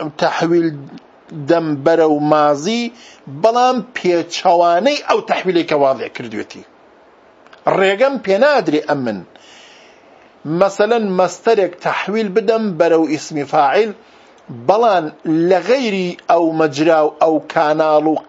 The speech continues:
قەناتەوە کە واضع تەحویلی داوە. نا، تەحویلی من کە دەیدەم مەشروتە بەوە کە موافق بێ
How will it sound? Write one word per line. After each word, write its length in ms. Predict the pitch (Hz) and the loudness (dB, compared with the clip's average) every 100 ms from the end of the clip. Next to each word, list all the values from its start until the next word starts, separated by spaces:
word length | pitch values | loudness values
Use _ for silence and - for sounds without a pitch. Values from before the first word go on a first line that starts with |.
| - | -4
قەناتەوە 680 | 160 143 139 139 247 262 277 - - - - - - | 0 0 0 0 2 2 0 -6 -18 -20 -20 -20 -8
کە 100 | - 190 | -2 2
واضع 360 | 180 185 180 190 - - | 4 2 2 0 -2 -8
تەحویلی 380 | - - 147 127 113 | -4 -2 0 0 0
داوە. 240 | 101 95 98 135 | 2 0 -2 0
نا، 160 | 254 202 123 82 - _ - - - _ - | 2 2 0 -4 -10 _ -20 -20 -20 _ -4
تەحویلی 600 | 160 139 190 226 180 151 147 147 | -4 -2 -2 -2 0 -2 0 0
من 140 | 147 131 | -2 -2
کە 100 | - 135 | -4 0
دەیدەم 360 | 139 139 208 220 214 - - - 151 | 0 2 0 0 -6 -16 -20 -10 -2
مەشروتە 600 | 165 160 - 196 220 214 208 | 0 0 -4 -2 -2 0 0
بەوە 200 | 175 190 220 - | 2 2 0 -4
کە 100 | 156 143 | -4 0
موافق 500 | 143 135 - 240 233 196 | 2 2 0 -2 -2 -2
بێ 140 | 254 | 0